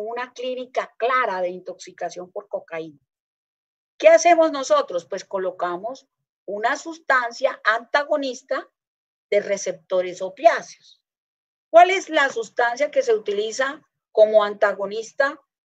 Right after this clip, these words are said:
para receptores opiáceos? La naloxona. Naloxona. Óigase bien. A la naloxona también se le llama Narcan.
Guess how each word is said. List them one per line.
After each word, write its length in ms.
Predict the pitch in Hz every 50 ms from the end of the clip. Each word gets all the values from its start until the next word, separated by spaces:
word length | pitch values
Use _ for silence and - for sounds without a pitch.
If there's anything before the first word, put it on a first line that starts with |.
| _ _ _ _
para 240 | 208 208 208 208
receptores 800 | 202 202 208 202 202 - 196 - _ _ 226 233 254 262 254 -
opiáceos? 720 | 269 277 - 320 403 415 208 - - - - - - - _ _ _ _ _ _ _
La 220 | - 165 165 165 160
naloxona. 1120 | 160 160 170 190 208 208 208 208 214 202 208 202 196 196 190 - - - - 180 - _ _ _ _ _ _ _ _ _ _ _ _ _ _ _ _ _ _ _ _ _ _ _ _ _ _ _ _ _ _ _ _ _ _ _ _ _
Naloxona. 1000 | _ 143 156 190 214 220 214 226 220 226 220 214 202 - - - - 165 147 - _ _ _ _ _ _ _ _ _ _ _ _ _ _ _ _
Óigase 500 | - 165 202 208 202 208 202 196 - 190
bien. 300 | 196 208 190 165 - _ _ _ _ _ _ _ _ _ _
A 120 | 190 196 214
la 140 | 214 214 214
naloxona 800 | 254 302 330 320 302 277 - - - 254 247 240 247 262 254 -
también 400 | - 220 196 196 202 208 208 208
se 140 | - 233 226
le 140 | 226 208 202
llama 500 | 202 196 196 202 208 220 226 220 - _ _
Narcan. 880 | 180 175 175 175 175 170 165 - 131 _ _ _ - 202 190 156 131